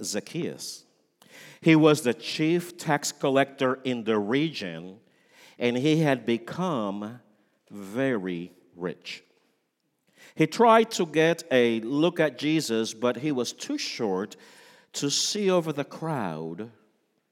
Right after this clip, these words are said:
So he ran ahead and climbed a sycamore fig tree beside the road, for Jesus was going to pass that way. When Jesus came by,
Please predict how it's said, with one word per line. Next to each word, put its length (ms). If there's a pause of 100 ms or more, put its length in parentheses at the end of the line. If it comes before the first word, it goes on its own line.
(600)
So 200
he 140
ran 540
ahead 640
and 200
climbed 440
a 120
sycamore 600
fig 300
tree 200
beside 440
the 80
road, 420 (300)
for 220
Jesus 600
was 180
going 240
to 160
pass 560 (440)
that 380
way. 380 (3000)
When 240
Jesus 460
came 280
by, 400